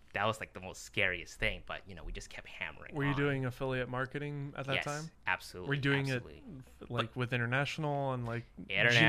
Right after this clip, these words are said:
Speaker 1: International,
Speaker 2: Links and all that?
Speaker 1: yep, yep,
Speaker 2: Okay.
Speaker 1: yep,
Speaker 2: So you were
Speaker 1: Amazon
Speaker 2: making a
Speaker 1: International.
Speaker 2: little bit, but not a ton.
Speaker 1: Trust me, you, you know how expensive rent here is,
Speaker 2: <laughs>
Speaker 1: right?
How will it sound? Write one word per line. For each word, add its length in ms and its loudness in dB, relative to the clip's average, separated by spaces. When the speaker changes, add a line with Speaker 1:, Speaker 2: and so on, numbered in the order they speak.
Speaker 1:
International, 80 4
Speaker 2:
Links 260 6
and 120 4
all 100 2
that? 60 4
Speaker 1:
yep, 460 6
yep, 280 4
Speaker 2:
Okay. 140 0
Speaker 1:
yep, 320 0
Speaker 2:
So 120 4
you 140 6
were 60 8
Speaker 1:
Amazon 100 8
Speaker 2:
making 180 4
a 120 2
Speaker 1:
International. 60 4
Speaker 2:
little 140 2
bit, 240 0
but 80 -2
not 240 -2
a 100 -2
ton. 360 -4
Speaker 1:
Trust 380 -10
me, 140 -14
you, 140 -2
you 180 0
know 80 8
how 220 8
expensive 580 0
rent 220 -4
here 320 -12
is, 120 -16
Speaker 2:
<laughs> 40 6
Speaker 1:
right? 500 10